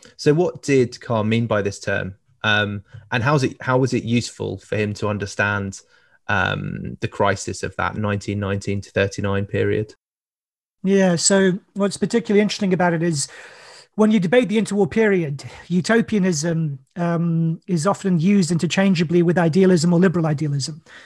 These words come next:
Speaker 2: And when Carr said utopianism, he meant it to apply to Wilsonian liberalism.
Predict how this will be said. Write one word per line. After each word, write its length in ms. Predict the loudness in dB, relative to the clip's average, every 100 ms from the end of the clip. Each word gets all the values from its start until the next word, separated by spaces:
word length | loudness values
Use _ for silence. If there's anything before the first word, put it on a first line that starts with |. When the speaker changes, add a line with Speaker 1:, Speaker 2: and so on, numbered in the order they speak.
| -20 -2
Speaker 2:
And 160 | 2 4
when 200 | 4 4
Carr 560 | 2 4 6 6 4
said 320 | 2 0 2
utopianism, 760 | 0 2 2 2 0 0 0 0
he 320 | 0 -2 -4 -2
meant 400 | 2 4 4 2
it 100 | 0
to 100 | -2
apply 460 | 0 2 2 2 0
to 140 | 0
Wilsonian 640 | 0 2 2 4 4 4
liberalism. 560 | 2 0 -2 -2 -8